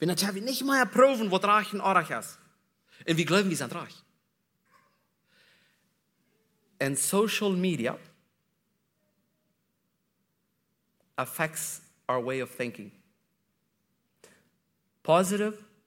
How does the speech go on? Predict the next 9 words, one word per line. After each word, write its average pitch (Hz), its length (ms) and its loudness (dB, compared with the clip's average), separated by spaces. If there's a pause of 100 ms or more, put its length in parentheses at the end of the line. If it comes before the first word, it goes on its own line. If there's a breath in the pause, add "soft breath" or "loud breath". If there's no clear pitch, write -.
(920)
and 139 180 -4
negative. 120 400 -10 (1700)
Depending 175 480 -2
on 139 120 -4
what 131 140 -4
we 127 100 -8
do 120 200 -6
with 107 100 -12
it. - 120 -16